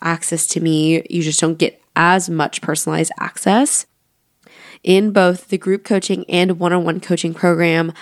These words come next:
I use a blend of mindset work, somatic and nervous system regulation practices, as well as inner child healing sessions. I find that to really create transformation, you need to connect the mind, the heart,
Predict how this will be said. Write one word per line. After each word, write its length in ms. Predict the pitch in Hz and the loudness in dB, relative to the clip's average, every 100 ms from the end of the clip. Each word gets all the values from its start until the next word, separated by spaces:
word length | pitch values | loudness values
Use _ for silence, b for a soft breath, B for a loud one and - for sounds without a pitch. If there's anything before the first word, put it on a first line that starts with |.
| B B | B B
I 260 | - 180 185 | 0 2 2
use 480 | 226 - 175 170 165 | 0 -4 0 0 0
a 120 | 170 | -4
blend 340 | 160 165 160 | -2 -2 -2
of 160 | - 170 | -4 -2
mindset 380 | 175 180 180 - | 2 2 0 -2
work, 360 | 185 175 - | 0 0 -2
somatic 540 | - 190 175 185 196 190 | -8 -4 0 2 0 -4
and 160 | 175 170 | -6 -4
nervous 300 | 170 175 - | -4 -4 -6
system 420 | 180 - 175 170 | -6 -2 -2 0
regulation 560 | 160 165 208 247 240 | -2 2 2 2 -2
practices, 720 | 220 208 - 214 - 208 208 - | -2 -4 -2 -2 0 0 0 -2
as 240 | - 196 170 | 0 0 2
well 300 | 175 185 - | 2 2 0
as 240 | 170 175 - | -2 -2 -4
inner 200 | 170 175 | -6 -6
child 360 | - 160 160 | -2 -2 -2
healing 520 | - - 165 165 160 - | -4 -6 -2 -2 -2 -6
sessions. 680 | - - 160 165 165 220 247 - B B B B B B _ _ | -8 -6 -4 0 0 0 -2 -6 B B B B B B _ _
I 160 | 180 180 | 2 4
find 480 | - 180 175 175 165 - | 4 2 2 2 -2 0
that 460 | 160 160 170 - | 2 2 0 -6
to 160 | - 185 | -8 -4
really 340 | 185 208 214 | 0 2 0
create 540 | 202 - 190 175 165 - | -4 -4 0 0 -2 -2
transformation, 840 | 175 165 - 165 160 170 165 165 | -4 -2 0 0 2 2 2 2
you 120 | 165 | 0
need 160 | 165 160 | -2 -2
to 100 | 156 | -4
connect 580 | - 170 160 160 - - B B - | -2 0 2 2 -2 -16 B B -2
the 100 | 170 | 2
mind, 600 | 165 160 160 160 160 - _ | 4 4 4 2 0 -6 _
the 120 | - 165 | -16 -10
heart, 580 | - 165 160 180 - | 0 2 2 0 -8